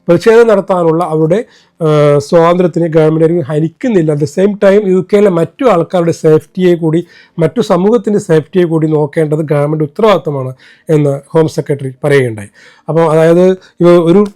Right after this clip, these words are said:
കൂട്ടർ പ്രതിഷേധം നടത്തുമ്പോൾ മറ്റു ആൾക്കാർക്ക് ആക്രമിക്കപ്പെടുന്നത് യു കെയിൽ അത് കണ്ടു നിൽക്കാൻ പോലീസിനോ ഗവൺമെന്റിനോ ആവില്ലെന്നും ആരെയും ആക്രമിക്കാൻ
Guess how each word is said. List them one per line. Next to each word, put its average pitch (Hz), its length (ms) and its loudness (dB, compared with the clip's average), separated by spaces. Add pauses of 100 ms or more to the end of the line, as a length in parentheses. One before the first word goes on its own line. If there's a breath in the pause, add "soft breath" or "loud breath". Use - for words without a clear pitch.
കൂട്ടർ 185 220 2
പ്രതിഷേധം 190 460 2
നടത്തുമ്പോൾ 165 500 0
മറ്റു 156 340 -4
ആൾക്കാർക്ക് 180 480 0
ആക്രമിക്കപ്പെടുന്നത് 175 920 -2 (140)
യു 165 260 -2
കെയിൽ 196 340 0 (180)
അത് 170 200 -10
കണ്ടു 170 220 -4
നിൽക്കാൻ 170 400 -4
പോലീസിനോ 160 560 -2
ഗവൺമെന്റിനോ 156 540 -2
ആവില്ലെന്നും 175 440 -2 (380 loud breath)
ആരെയും 202 680 2
ആക്രമിക്കാൻ 214 600 -4